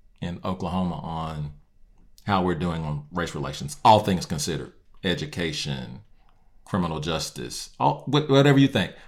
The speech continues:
How are we doing, uh, on race? A to F. And what I was starting to see was pretty consistent. My, my Black friends were giving C's.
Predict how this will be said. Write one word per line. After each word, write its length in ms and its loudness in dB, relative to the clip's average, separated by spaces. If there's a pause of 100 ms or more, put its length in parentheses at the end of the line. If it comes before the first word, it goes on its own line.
How 180 10
are 40 10
we 120 6
doing, 480 2 (720)
uh, 540 -6 (400)
on 160 8
race? 480 2 (1400)
A 140 10
to 100 4
F. 380 -8 (480)
And 280 4
what 300 0 (120)
I 160 4
was 160 2
starting 320 4
to 60 2
see 160 4
was 160 4
pretty 260 0
consistent. 500 -2 (200)
My, 360 0
my 140 -4
Black 280 2
friends 280 0
were 80 0
giving 320 -2
C's. 600 0